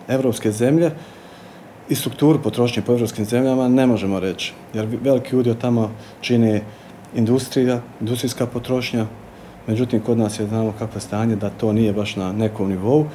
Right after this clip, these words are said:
tako da mi spadamo u red, recimo, gdje distribucija, distributivna potrošnja ima značajnu prednost u odnosu na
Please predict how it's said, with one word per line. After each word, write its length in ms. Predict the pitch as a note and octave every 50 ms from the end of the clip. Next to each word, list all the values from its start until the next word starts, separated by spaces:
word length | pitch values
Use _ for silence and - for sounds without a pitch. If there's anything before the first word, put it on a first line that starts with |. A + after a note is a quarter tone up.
| - - - - - -
tako 320 | - B2 B2+ B2 - B2+ A#2+
da 360 | A#2 A#2+ A2+ A2+ A2+ A2 A2 - - - - - - -
mi 100 | A#2+ A2+
spadamo 460 | A2 - C3 B2 A2+ A2+ A2 G#2+ G#2+
u 80 | G#2+ G#2+
red, 260 | A2+ A2 G#2 G#2+ - - - - - - - - - - - - - - - -
recimo, 420 | A2 G2+ G2+ G2+ - - G#2 G#2 G2+
gdje 280 | G2 F#2+ G#2 G#2 G2+ G2+ - - - - -
distribucija, 720 | A2+ A2+ - G#2+ G2+ A2+ C3 C#3 C3 C3+ - C3 B2 A#2
distributivna 560 | A2 A#2+ D3 C#3+ D3 C#3 B2 A#2+ - B2 A#2+ A#2+
potrošnja 500 | A#2+ A#2 A#2 - B2+ B2+ A#2+ - A#2+ A#2
ima 220 | A#2 A#2 A2 G#2 G#2+ - - - - - -
značajnu 500 | - C3 A#2+ A#2+ - A2 G2+ G2+ G2+ G#2 - - -
prednost 440 | B2 C3 A#2 A#2 A2 G#2 G#2 -
u 60 | A2+ A#2
odnosu 300 | A2+ A2+ G#2 - - G#2+
na 200 | G#2+ G#2 G2